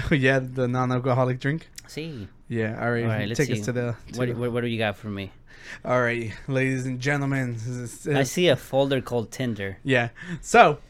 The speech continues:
Speaker 1: here's the deal, Danny.
Speaker 2: Okay.
Speaker 1: So, you know how we, we,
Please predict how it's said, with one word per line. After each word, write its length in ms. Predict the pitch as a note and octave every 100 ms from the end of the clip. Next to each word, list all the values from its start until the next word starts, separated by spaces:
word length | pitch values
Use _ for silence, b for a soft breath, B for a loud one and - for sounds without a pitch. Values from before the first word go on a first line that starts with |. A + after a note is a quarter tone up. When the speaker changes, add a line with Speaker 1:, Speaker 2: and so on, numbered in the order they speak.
| b b b - -
Speaker 1:
here's 300 | B2+ D#3 D3+
the 60 | D3
deal, 340 | C3+ C#3+ B2
Danny. 340 | A#2+ A#2 A#2 A#2 - - B2+
Speaker 2:
Okay. 280 | B2 B2+ D3+
Speaker 1:
So, 220 | C3+ B2+ - - - - - - - b b b b -
you 80 | D3
know 140 | D3+
how 140 | D3+ C#3
we, 220 | C3 B2+
we, 140 | B2